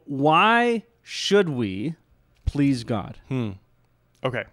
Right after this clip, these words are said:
Speaker 1: I mean, there's a sense of, like, "Hey, we're not even gonna approach that. Like, we're gonna fail,"
Speaker 2: Right.
Speaker 1: we've said. So why should we please God?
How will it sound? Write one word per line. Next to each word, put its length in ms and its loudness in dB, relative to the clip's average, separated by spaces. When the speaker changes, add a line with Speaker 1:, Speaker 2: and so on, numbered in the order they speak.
Speaker 1:
I 80 -4
mean, 500 4
there's 440 -2
a 100 0
sense 380 0
of, 140 2
like, 180 2
"Hey, 220 0
we're 400 -2
not 240 0
even 200 -2
gonna 300 -4
approach 440 0
that. 320 -2
Like, 240 -2
we're 280 -2
gonna 280 4
fail," 320 6
Speaker 2:
Right. 80 4
Speaker 1:
we've 160 4
said. 340 0
So 160 -2
why 300 4
should 320 -6
we 340 2
please 300 0
God? 300 -10